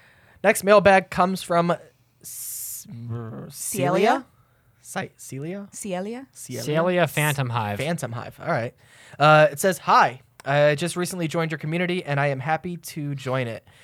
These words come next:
Speaker 1: You guys really do make me more addicted to anime, so I wanted to thank you. Anyway, I wanted to know what you guys think about words like otaku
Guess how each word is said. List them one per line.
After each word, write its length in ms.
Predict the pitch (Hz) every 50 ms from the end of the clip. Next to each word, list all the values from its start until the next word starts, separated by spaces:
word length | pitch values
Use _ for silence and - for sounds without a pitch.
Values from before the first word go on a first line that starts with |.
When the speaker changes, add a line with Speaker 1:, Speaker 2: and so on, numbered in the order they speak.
| _ _ _
Speaker 1:
You 100 | - 147
guys 280 | 156 175 165 156 139 151
really 260 | 143 156 175 170 160
do 160 | 143 165 160
make 340 | 151 139 135 131 127 - -
me 220 | 131 131 127 123
more 300 | 123 120 123 131 139 143
addicted 340 | 135 123 - 135 131 - 127 -
to 100 | 139 123
anime, 280 | 123 120 117 117 120
so 120 | - - 123
I 40 |
wanted 160 | 117 131 127 120
to 60 | 123
thank 320 | - - 180 190 180 -
you. 180 | 135 110 107 - _ _ _ _ _ _ _ _ _ _ _ _ _
Anyway, 420 | - 196 254 214 160 147 139 127 - _ _ _ _ _ _
I 80 | - 143
wanted 220 | 160 226 277 269
to 60 | 233 196
know 200 | 175 170 165 165
what 320 | 135 131 123 139 170 180
you 60 | 180
guys 240 | 175 180 170 165 - -
think 240 | 143 139 139 143 -
about 360 | 131 123 135 131 131 131 120
words 360 | 120 127 131 135 139 131 - 131
like 280 | 123 123 127 - - -
otaku 680 | - 120 120 117 - 156 147 151 147 - 170 160 156